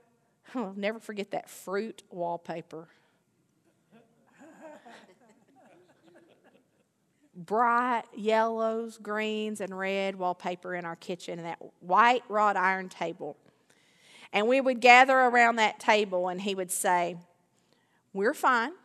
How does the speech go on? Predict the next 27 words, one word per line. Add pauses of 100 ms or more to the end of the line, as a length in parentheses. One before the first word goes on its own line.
(1400)
We're
never
gonna
go
hungry,
and
you're
never
gonna
go
without,
but (160)
we
need
to
tighten
our
belts
right
now," (1600)
which
was
an
old
way
of
saying,